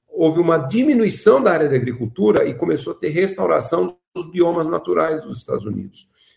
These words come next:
Na Europa, o país como a Alemanha, isso foi no século dezenove que o ma-, desmatamento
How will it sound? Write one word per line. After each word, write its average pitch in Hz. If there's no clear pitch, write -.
Na 156
Europa, 160
o 143
país 170
como 175
a 156
Alemanha, 160
isso 160
foi 202
no 185
século 202
dezenove 185
que -
o 143
ma-, 131
desmatamento 135